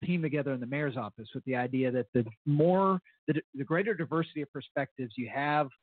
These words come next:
looking at an issue, the better end result you're gonna get when you have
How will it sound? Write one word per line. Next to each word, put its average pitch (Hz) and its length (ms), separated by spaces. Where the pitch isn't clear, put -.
looking 147 300
at 135 160
an 127 140
issue, 113 520
the 151 100
better 160 420
end 147 160
result 135 380
you're 127 140
gonna 123 160
get 131 260
when 127 80
you 123 100
have 123 140